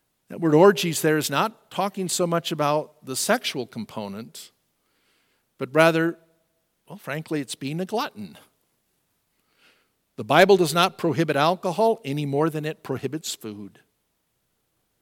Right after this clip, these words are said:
But it does speak strongly and forcefully to their excess. And drunkenness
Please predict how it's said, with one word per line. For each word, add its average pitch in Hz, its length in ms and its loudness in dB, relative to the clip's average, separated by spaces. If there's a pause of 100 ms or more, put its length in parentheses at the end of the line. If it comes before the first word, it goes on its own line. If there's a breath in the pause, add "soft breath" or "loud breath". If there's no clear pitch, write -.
(340)
But 127 120 -2
it 135 140 0
does 151 240 2
speak 175 400 -2
strongly 131 840 -4
and 127 160 -10
forcefully 110 920 -6 (640)
to 120 80 -10
their 113 260 -8
excess. - 760 -10 (1080)
And 113 160 -12
drunkenness 156 680 -6